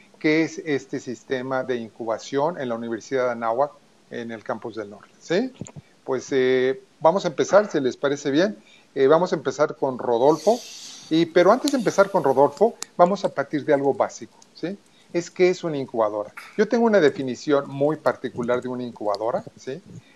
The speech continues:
Entonces, no sé qué les parezca, se las pongo a su consideración, tanto Alejandro como Rodolfo, ¿sí?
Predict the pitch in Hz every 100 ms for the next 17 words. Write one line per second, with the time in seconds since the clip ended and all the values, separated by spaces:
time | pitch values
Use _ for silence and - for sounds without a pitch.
0 | - 139 147 151 151 127 139 135 - 123
1 | 120 110 101 131 117 - 120 120 - 139
2 | 127 117 - 131 123 - 117 107 117 107
3 | - 123 127 107 110 110 123 127 117 110
4 | 110 120 104 - 214 _ _ 143